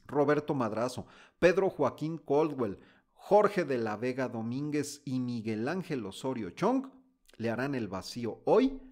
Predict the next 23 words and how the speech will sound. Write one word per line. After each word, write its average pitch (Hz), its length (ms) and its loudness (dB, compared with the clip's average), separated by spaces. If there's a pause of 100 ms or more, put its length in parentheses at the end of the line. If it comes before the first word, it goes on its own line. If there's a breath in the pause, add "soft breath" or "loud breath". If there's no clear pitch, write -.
(160)
a 117 160 0
Alejandro 104 520 -6
Moreno 120 320 -4
en 113 60 -6
su - 180 -16
Consejo 95 760 -4
Político 104 680 -10
Nacional. 98 580 -10
Y 135 160 4
esto 220 400 2 (400 loud breath)
porque 233 380 6
ninguno 123 460 -2
de 98 100 -4
los 98 220 -6
once 127 400 -4
ex 123 400 -4
dirigentes 113 800 -8 (180 soft breath)
ni 143 380 2
el 117 240 0
coordinador 110 840 0
en 123 140 -2
el 95 160 -8
Senado 202 480 4